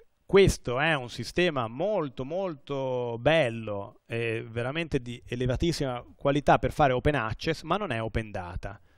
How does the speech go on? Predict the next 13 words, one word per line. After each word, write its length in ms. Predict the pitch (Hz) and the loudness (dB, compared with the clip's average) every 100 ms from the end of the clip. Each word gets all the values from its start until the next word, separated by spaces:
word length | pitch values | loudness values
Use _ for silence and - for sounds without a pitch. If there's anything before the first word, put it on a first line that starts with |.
| _ _ | _ _
Questo 280 | - 139 117 | -8 -6 -4
deve 200 | 113 110 | -4 -4
essere 800 | - 107 107 104 101 98 101 - | -4 -6 -4 -6 -6 -8 -12 -4
chiaro. 380 | 135 107 101 - _ | -2 -2 -4 -12 _
Chi, 180 | - 117 - | -20 -20 -18
chi 180 | - 175 | -4 -2
mette 580 | 165 185 - - 123 113 - _ - | 2 0 0 -6 -6 -6 -8 _ -6
tantissimi 560 | 127 131 214 196 156 | -4 -2 -4 -2 -4
contenuti 640 | 139 139 131 139 127 107 107 | -4 -6 -4 -4 -6 -12 -12
li-, 160 | 120 - | -12 -12
fruibili 540 | 135 160 151 123 175 | -6 -2 -2 -4 -4
in 80 | 202 | -2
rete 480 | 165 156 - 190 | -2 -2 -2 -4